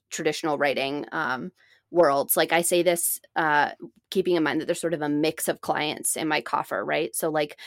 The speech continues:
I'm working with a big retail brand, like, yeah, they're gonna pay me a hundred dollars an hour, right?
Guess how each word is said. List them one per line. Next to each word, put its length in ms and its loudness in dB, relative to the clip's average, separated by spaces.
I'm 120 0
working 280 0
with 140 -2
a 60 -2
big 260 -2
retail 400 0
brand, 400 -4
like, 220 -4
yeah, 180 0
they're 120 0
gonna 220 -4
pay 160 -8
me 140 -6
a 60 -8
hundred 340 -10
dollars 360 -6
an 100 -12
hour, 360 -6
right? 280 4